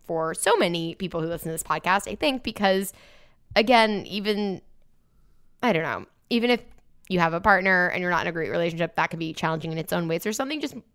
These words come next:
a little bit more lonely to just not even being able to meet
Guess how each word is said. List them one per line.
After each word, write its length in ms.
a 80
little 200
bit 140
more 200
lonely 640
to 120
just 340
not 300
even 200
being 200
able 200
to 100
meet 300